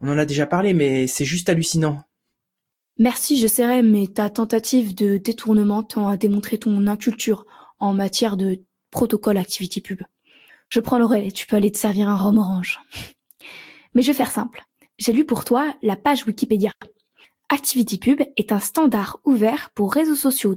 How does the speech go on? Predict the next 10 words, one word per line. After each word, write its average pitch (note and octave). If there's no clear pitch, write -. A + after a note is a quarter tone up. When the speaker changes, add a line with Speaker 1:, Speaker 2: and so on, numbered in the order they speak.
Speaker 2:
décentralisés A#3
basé A#3
sur D4
le G#3
format A3+
Activity A#3+
Stream C#4+
deux G3
point B3
zéro. G3